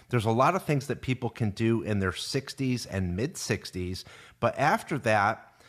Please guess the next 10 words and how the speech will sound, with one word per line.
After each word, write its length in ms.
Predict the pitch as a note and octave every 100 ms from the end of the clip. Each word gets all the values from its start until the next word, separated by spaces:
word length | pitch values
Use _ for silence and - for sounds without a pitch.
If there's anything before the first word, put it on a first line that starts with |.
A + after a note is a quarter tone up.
| -
there's 200 | - B2+
not 320 | C3 C#3 D#3 -
a, 40 |
a, 360 | G#2 - B2+ A#2
a 20 |
lot 220 | A#2+ C#3+
of 100 | B2+
options 400 | B2 C3 - A2+
go 140 | G2 A#2+
away. 500 | G#2+ A#2+ D3+ F2